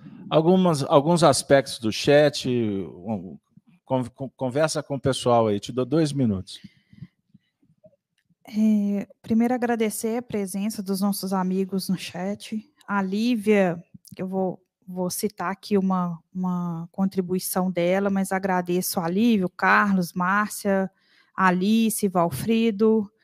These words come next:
Speaker 2: Abraços fraternos, queridos amigos, obrigada pela presença. É,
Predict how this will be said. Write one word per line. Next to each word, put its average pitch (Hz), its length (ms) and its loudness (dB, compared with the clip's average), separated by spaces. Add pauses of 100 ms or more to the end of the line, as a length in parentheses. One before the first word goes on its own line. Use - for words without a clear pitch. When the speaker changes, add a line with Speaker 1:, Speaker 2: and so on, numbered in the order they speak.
(220)
Speaker 2:
Abraços 180 500 -2
fraternos, 196 720 0
queridos 190 400 -2
amigos, 190 500 -4
obrigada 185 640 -2
pela 190 180 -2
presença. 185 680 -2 (960)
É, 220 300 2